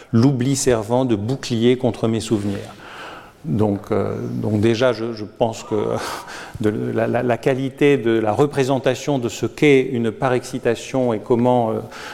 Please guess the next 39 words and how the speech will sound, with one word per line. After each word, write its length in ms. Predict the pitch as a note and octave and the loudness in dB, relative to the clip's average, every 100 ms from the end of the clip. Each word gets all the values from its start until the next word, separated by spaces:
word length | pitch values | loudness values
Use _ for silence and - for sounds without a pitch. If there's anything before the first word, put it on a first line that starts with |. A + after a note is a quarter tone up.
| - C3 | -8 -2
euh, 160 | B2 | 0
voilà, 260 | A#2 B2 A2 | 2 2 2
l'appareil 360 | G#2+ G#2+ A#2+ A#2+ | -2 0 0 0
psychique 500 | - A#2 C#3+ G#2+ - | -2 -2 -2 -4 0
tend 180 | C3 | 0
à 60 | B2 | 0
se 160 | - A2+ | -2 2
défendre 720 | B2 B2 - C#3+ C3+ A#2 A2+ | 2 2 2 4 4 0 0
des 200 | A#2+ A2 | 2 2
choses, 460 | - C#3+ B2+ A2 - - - - - | 4 4 4 2 -12 -18 -20 -20 -10
euh, 440 | B2+ A#2 A#2 A2 G#2+ | -4 -2 0 -2 -2
difficiles 580 | B2 B2+ D#3 - C#3 | -2 0 -2 0 -2
d'accès, 500 | A#2+ B2+ - F3 G#3+ D3 | 0 0 2 4 4 2
hein, 120 | D3 | -2
comme 220 | C#3 C3 | 0 -2
si 240 | A#2 - C3+ | -2 0 4
les 140 | B2 | 4
choses 280 | A#2 C#3 A#2+ | 4 4 4
étaient 240 | A2+ A#2 - | 2 -2 0
encryptées 840 | C3 A#2+ - A#2 - C#3 C3+ B2+ | -2 0 -2 -4 2 6 6 6
et 100 | G#2+ | 2
que 140 | - G#2+ | -4 -8
parfois 600 | - A2+ - C#3 C3+ A#2 | -6 -6 -4 2 2 2
elles, 140 | G#2+ - | -2 0
elles 160 | A#2 | 0
rejaillissent. 720 | G#2+ C3+ B2 A2+ B2+ F3 - - - - - - - | 2 4 4 2 0 -4 -8 -14 -18 -18 -18 -6 -2
Elles 120 | A2 | 0
rejaillissent 600 | A2+ G#2 A2+ A2+ A2+ - - - - - | 0 2 2 2 0 -6 -14 -20 -8 -2
brutalement, 720 | G#2+ C3 B2+ G2 G#2 B2+ D3+ | 2 2 2 0 2 2 2
il 100 | B2 | 2
nous 120 | A2 | 0
le 100 | G#2 | 2
montre 380 | G#2 C#3+ C#3 - | 4 4 2 -2
après. « 520 | A2 - C3+ D#3 E3+ - - - | -4 0 4 4 2 -2 -14 -4
Cher 260 | - D3 | 2 2
journal, 460 | B2 B2 B2 D3 D3+ | 2 -4 2 2 2
songeons 400 | - D#3 C#3 D3+ | 0 -2 0 2
à 60 | C3 | 2
l'éco-, 360 | B2 - C3+ | 2 2 0